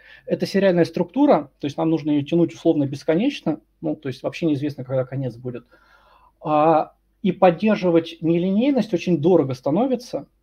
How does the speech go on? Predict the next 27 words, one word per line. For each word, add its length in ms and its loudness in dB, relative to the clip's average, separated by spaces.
То 80 2
есть 160 -2
либо 240 0
мы, 280 4
а, 720 0
мы 440 2
там 240 -12
вы, 220 -8
что-то 260 -4
выбираем 460 2
и 40 -10
в 60 -16
конце 260 -6
говорим: 380 -8
"Да, 280 -4
вот 140 -10
здесь 260 -6
вот 120 -18
у 60 -10
нас 360 -10
мы, 300 0
а, 680 -6
мы 100 0
получили 380 2
такой-то, 440 -2
такой-то 380 -2
результат", 520 -2